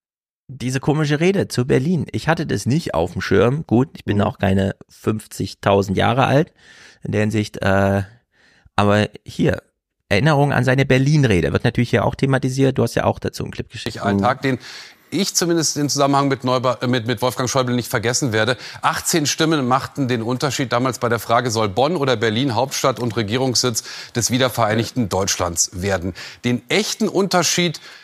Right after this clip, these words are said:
Speaker 3: macht aber Schäuble, der die Rede seines Lebens hält. Einer, der ja weder aus Berlin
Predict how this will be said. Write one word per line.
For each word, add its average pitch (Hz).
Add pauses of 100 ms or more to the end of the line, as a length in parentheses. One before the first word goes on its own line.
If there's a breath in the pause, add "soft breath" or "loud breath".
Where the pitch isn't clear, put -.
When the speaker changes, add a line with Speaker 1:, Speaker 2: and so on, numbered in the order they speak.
(240 loud breath)
Speaker 3:
macht 139
aber 139
Schäuble, 120
der 107
die 110
Rede 156
seines 147
Lebens 90
hält. 82
Einer, 139
der 135
ja 123
weder 170
aus 151
Berlin 131